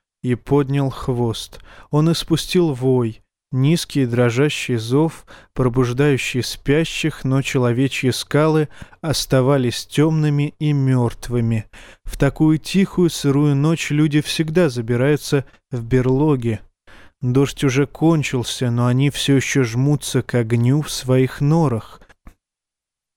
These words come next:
Брат выбежал из-за деревьев тихо, как другой брат, которого он помнил смутно, белый, с кровавыми глазами. У этого брата глаза темные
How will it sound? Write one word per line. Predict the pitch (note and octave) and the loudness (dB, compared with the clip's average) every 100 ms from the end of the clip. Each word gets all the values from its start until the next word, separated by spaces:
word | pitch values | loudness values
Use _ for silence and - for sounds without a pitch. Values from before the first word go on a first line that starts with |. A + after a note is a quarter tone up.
| _ - | _ -4
Брат | C3 B2+ C3+ F3+ - | -2 2 2 0 -2
выбежал | C3+ C#3+ E3+ D3 C3+ C#3 | -2 0 0 0 0 -2
из-за | - B2+ A#2 C3 | -2 -2 0 0
деревьев | B2 C3+ C#3+ A#2+ A#2+ A2+ | 2 2 2 0 -4 -4
тихо, | - - D#3+ - D3+ | -6 0 0 0 -4
как | - D3 C#3+ | 0 -2 0
другой | D3+ E3+ E3 D#3+ B2 | 0 0 2 2 2
брат, | B2 B2 A2+ | 0 0 0
которого | - B2+ C3+ B2+ A#2 | -2 0 2 2 2
он | B2 A#2+ | 0 0
помнил | - C3+ C3 C3 C3 C3+ - | 0 0 2 2 0 -2 -6
смутно, | - D3 C#3+ C3+ - A#2+ A2 - - - _ - | -4 0 2 2 0 -2 -2 -4 -20 -20 _ -6
белый, | B2+ A#2+ D3+ D3 A#2 G#2+ | 0 4 4 2 0 -4
с | - | -6
кровавыми | - B2 A#2+ C3 C3 B2+ | 0 2 2 2 0 0
глазами. | A#2+ C3+ C#3 C3 C3+ A#2+ A2 A2+ _ _ _ _ _ | 0 0 2 2 0 0 -2 -6 _ _ _ _ _
У | B2+ | 2
этого | D#3+ F3 D#3+ C#3+ | 2 2 0 0
брата | B2 C3 C#3+ C#3+ | 2 0 2 0
глаза | B2 B2+ B2 A#2+ B2 | 0 2 2 2 0
темные | - - C#3+ D3+ C3 A2+ A2 | -2 0 2 2 0 0 -2